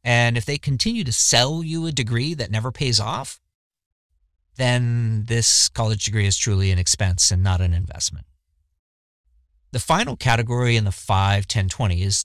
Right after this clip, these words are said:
twenty, and this is the twenty-year outlook for this field of study. Are you taking a major in an emerging field with good job prospects? Will this major place you in a field where you can work for the next twenty years and feel pretty confident that, that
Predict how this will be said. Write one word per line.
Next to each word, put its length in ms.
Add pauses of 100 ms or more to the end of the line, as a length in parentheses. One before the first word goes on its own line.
twenty, 440
and 140
this 140
is 100
the 120
twenty-year 760
outlook 480
for 140
this 200
field 280
of 60
study. 380 (1300)
Are 100
you 140
taking 340
a 40
major 800
in 160
an 120
emerging 420
field 320
with 160
good 140
job 260
prospects? 680 (1160)
Will 160
this 220
major 340
place 380
you 80
in 40
a 60
field 340
where 100
you 140
can 220
work 240
for 100
the 80
next 300
twenty 300
years 480
and 160
feel 160
pretty 240
confident 460
that, 120
that 260